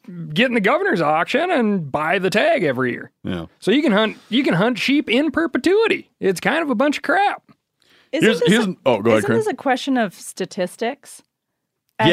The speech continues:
Speaker 2: I
Speaker 3: Actually,
Speaker 2: think it's
Speaker 3: isn't it
Speaker 2: symbolic.
Speaker 3: just,
Speaker 2: I
Speaker 3: like,
Speaker 2: think it's
Speaker 3: str-,
Speaker 2: symbolic.
Speaker 3: flat statistics.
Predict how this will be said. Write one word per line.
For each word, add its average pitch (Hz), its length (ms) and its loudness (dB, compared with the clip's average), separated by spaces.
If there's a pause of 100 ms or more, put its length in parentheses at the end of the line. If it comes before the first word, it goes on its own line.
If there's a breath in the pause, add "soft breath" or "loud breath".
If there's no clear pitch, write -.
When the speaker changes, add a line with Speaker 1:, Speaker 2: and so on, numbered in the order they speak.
(140)
Speaker 2:
I 151 160 4
Speaker 3:
Actually, 170 80 2
Speaker 2:
think 202 200 2
it's - 140 2
Speaker 3:
isn't 170 160 2
it 131 60 0
Speaker 2:
symbolic. 147 300 4
Speaker 3:
just, - 100 -4
Speaker 2:
I 254 60 4
Speaker 3:
like, 226 80 2
Speaker 2:
think 170 100 0
it's 147 120 0
Speaker 3:
str-, - 100 0
Speaker 2:
symbolic. 113 460 2
Speaker 3:
flat 214 560 -2
statistics. 220 760 -6